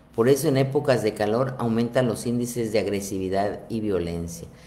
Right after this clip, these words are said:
O sea, nuestro cerebro está ocupado diciéndole, tengo mucho calor, tengo que refrescarme,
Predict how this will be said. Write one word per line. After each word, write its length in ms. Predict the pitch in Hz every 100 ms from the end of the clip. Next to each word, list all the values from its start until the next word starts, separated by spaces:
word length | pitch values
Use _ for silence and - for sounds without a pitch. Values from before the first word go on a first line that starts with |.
| - -
O 40 |
sea, 140 | - 127
nuestro 280 | 127 127 120
cerebro 440 | 123 123 131 143
está 520 | 135 131 127 - - - - - - -
ocupado 640 | 113 - - 143 139 151
diciéndole, 720 | 147 117 135 135 135 139 139 139 - - - - -
tengo 200 | 131 127
mucho 220 | 123 120
calor, 560 | - 131 151 170 160 -
tengo 340 | 135 131 127
que 400 | 120 120 120 120 110
refrescarme, 880 | 120 117 117 156 160 170 175 175